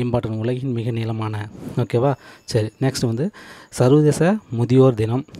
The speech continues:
அக்டோபர் ஒண்ணு. ஓகேவா? இந்த தினம் கேட்பாங்க. So இதையும் பார்த்துக்கோங்க.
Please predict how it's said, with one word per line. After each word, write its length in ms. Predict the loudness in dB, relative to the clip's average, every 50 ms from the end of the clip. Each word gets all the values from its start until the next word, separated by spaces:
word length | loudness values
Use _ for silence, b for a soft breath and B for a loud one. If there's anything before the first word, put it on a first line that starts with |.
| -10 -10
அக்டோபர் 420 | -10 _ -2 -2 0 0 -2 -4 -2 -4
ஒண்ணு. 220 | -4 -4 -4 -6 -8 _ _ -20 -16 -8 -2 -2 -2
ஓகேவா? 200 | 2 2 2 2 2
இந்த 140 | 0 -2 -2 0
தினம் 240 | 0 2 2 0 0 0
கேட்பாங்க. 320 | -2 -2 -2 -4 -4 -4 -4 2 2
So 60 | 2 4 4
இதையும் 220 | 2 0 0 0 -2
பார்த்துக்கோங்க. 400 | -4 -4 -2 -2 -2 0 0